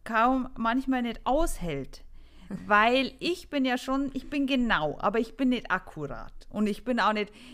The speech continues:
Speaker 1: äh, ich brauch schon Vorgaben und, äh, Regeln und Richtlinien, aber ich sag mal, alles ist eine Grauzone. So, und da bin ich <laughs> manchmal unterwegs, einfach weil es halt da mehr Sinn macht, in meinen Augen.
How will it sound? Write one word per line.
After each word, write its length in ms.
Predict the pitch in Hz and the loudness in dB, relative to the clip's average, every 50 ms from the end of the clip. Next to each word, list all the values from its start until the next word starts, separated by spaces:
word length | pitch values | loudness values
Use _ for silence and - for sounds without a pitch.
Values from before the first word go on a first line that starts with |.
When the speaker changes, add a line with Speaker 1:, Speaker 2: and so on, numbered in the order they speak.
| 247 233 202 - | -16 -18 -18 -10
Speaker 1:
äh, 340 | - - 208 208 208 214 - - | -6 -2 0 0 2 0 0 -2
ich 280 | - - - - - | -4 -10 -12 -10 -6
brauch 340 | - 220 214 233 269 320 330 | 0 2 4 4 4 2 0
schon 380 | - - - 269 240 233 226 208 | -2 -6 -4 -4 -4 -4 -4 -8
Vorgaben 1000 | - - 247 254 185 - 381 392 - 339 330 330 339 339 349 349 339 339 320 294 | -6 -2 0 2 4 4 2 2 2 2 4 6 6 4 4 2 -4 -10 -10 -10
und, 400 | - - 220 240 233 226 - - | -8 -4 -2 -2 -2 -2 -4 -8
äh, 300 | - - 165 180 190 185 | -8 -6 -4 -2 -2 -2
Regeln 560 | 180 180 220 247 277 311 320 302 311 285 254 233 | -2 -2 -4 -4 -4 -4 -4 -4 -4 -2 -2 -2
und 160 | 214 190 214 | -4 -4 -4
Richtlinien, 960 | 254 339 370 - - - - 262 294 302 311 302 311 311 311 302 302 285 247 - | -6 -6 -6 -8 -14 -12 -10 -8 -6 -6 -6 -6 -6 -2 0 0 0 -2 -2 2
aber 380 | - 214 220 214 240 220 214 - - - - - _ _ _ _ _ _ _ _ - - _ _ | 2 2 4 4 2 2 2 -2 -8 -18 -20 -20 _ _ _ _ _ _ _ _ -20 -20 _ _
ich 160 | 269 277 262 | -4 -2 2
sag 220 | - 311 294 302 302 | 4 4 4 4 4
mal, 120 | 302 294 - | 2 2 6
alles 360 | - 220 254 285 294 269 - | 6 6 6 6 4 4 2
ist 120 | - 196 - | -2 -4 -2
eine 140 | 202 185 | -2 -2
Grauzone. 720 | - - 175 139 143 - - - - - 117 - - - - - - - - - - - | 0 0 -2 0 -2 -4 -6 -8 -10 -10 -10 -10 -12 -14 -16 -16 -20 -20 -20 -20 -20 -6
So, 180 | - - 190 147 - - - _ _ - | 2 4 4 4 2 -2 -16 _ _ -4
und 240 | - - 233 233 214 | 0 2 4 8 10
da 140 | 262 269 285 | 12 12 12
bin 260 | 277 - 330 330 339 | 10 8 4 4 4
ich 240 | 381 - - - 370 320 277 - 294 320 349 494 | 6 6 8 8 8 8 8 6 4 2 2 -2
<laughs> 340 | 392 - - - - - - | -4 -2 0 0 0 2 8
manchmal 480 | 233 254 262 294 370 - 285 285 277 233 | 10 10 10 10 8 4 4 6 6 6
unterwegs, 760 | 247 269 247 254 262 247 226 208 185 185 160 147 - - - | 6 4 4 4 4 4 4 4 2 0 -2 -6 -10 -8 -4
einfach 460 | - - 220 247 240 254 269 254 226 | 0 0 2 2 4 4 2 4 4
weil 280 | 254 240 247 262 285 285 | 6 6 6 6 4 2
es 120 | 294 302 | 2 2
halt 240 | 294 233 247 247 247 | 4 4 4 6 6
da 160 | 214 190 226 | 6 6 6
mehr 220 | 220 220 226 220 | 6 6 6 6
Sinn 240 | 190 185 196 190 180 | 4 4 2 0 0
macht, 220 | 165 143 143 143 156 | -2 -2 -4 -6 -4
in 80 | 156 | 0
meinen 240 | 165 170 175 190 - | 2 2 2 4 4
Augen. 340 | - 165 156 147 - - | 4 4 4 2 -2 -6